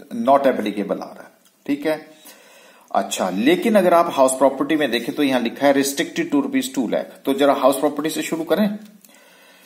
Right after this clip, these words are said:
तो देखिए जी, हम ऊपर वाले chart से जो है वो क्या क्या, अ,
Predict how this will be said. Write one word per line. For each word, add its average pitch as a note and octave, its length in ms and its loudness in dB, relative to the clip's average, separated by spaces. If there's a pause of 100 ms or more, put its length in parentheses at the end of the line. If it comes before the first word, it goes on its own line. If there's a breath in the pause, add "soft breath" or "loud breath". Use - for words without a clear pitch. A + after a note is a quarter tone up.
(220 soft breath)
तो C3 60 -6
देखिए D3+ 280 0
जी, G3 140 0
हम E3+ 440 -4
ऊपर D3+ 220 0
वाले F3 220 4
chart C3+ 340 4
से - 160 -2
जो A#2+ 140 -4
है B2+ 80 2
वो C3 160 2
क्या C3 200 2
क्या, C3+ 240 2
अ, G#2+ 580 0